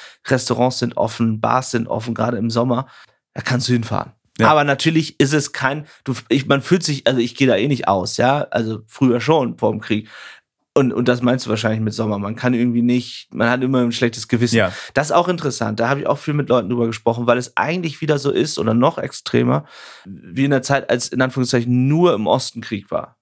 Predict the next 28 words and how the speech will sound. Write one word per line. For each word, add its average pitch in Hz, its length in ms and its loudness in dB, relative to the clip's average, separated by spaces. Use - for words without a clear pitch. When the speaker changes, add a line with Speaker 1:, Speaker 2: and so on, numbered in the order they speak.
Speaker 1:
Ja? 120 300 -6
Also 139 160 0
es 135 60 -4
sind 143 180 0
so 151 340 0
zwei 135 400 0
Welten 147 400 2
wieder 110 180 0
geworden. 107 440 -2
Klar, 110 220 -2
es - 120 -8
gibt - 180 -12
noch 110 140 -2
die, 110 320 -2
äh, 123 100 2
es - 180 -2
gibt - 180 -4
noch 104 160 0
die 101 380 -2
Ausgangssperre 98 1000 0
um, 143 280 -2
um 139 440 -4
zwölf 156 400 0
oder 147 180 0
was. 165 240 -2
Aber 135 260 0
sonst, 160 800 -2
ja, 165 360 0